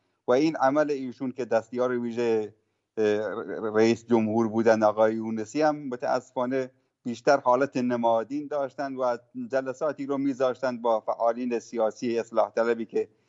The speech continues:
در استادها فعال بودن و به هر حال عده‌ای رو به پست و مقام رسوندن در همین دولت، ولی عملاً برای مردم، مردمی که به ایشون رأی دادن و به هر حال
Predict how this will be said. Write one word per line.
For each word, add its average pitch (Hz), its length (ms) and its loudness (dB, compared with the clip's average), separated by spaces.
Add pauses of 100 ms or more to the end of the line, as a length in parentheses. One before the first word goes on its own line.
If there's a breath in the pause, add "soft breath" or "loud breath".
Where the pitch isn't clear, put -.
(140)
در 127 140 6
استادها 123 520 -2
فعال 120 420 0
بودن 120 420 -4
و 107 260 0 (440)
به 156 80 2
هر 151 100 4
حال 147 180 -2
عده‌ای 143 360 -4
رو 139 140 -4
به 127 100 -8
پست 127 300 -8
و 135 60 0
مقام 127 400 2
رسوندن 127 500 -4
در 117 180 0
همین 120 320 -4
دولت، 110 420 0 (400)
ولی 175 280 0 (120)
عملاً 139 480 0
برای 139 320 -2
مردم، 123 680 -4
مردمی 120 480 -2
که 120 140 -2
به 117 80 -4
ایشون 117 360 -2
رأی 113 200 2
دادن 117 440 2
و 110 180 4
به 110 100 0
هر 110 100 2
حال 110 220 -2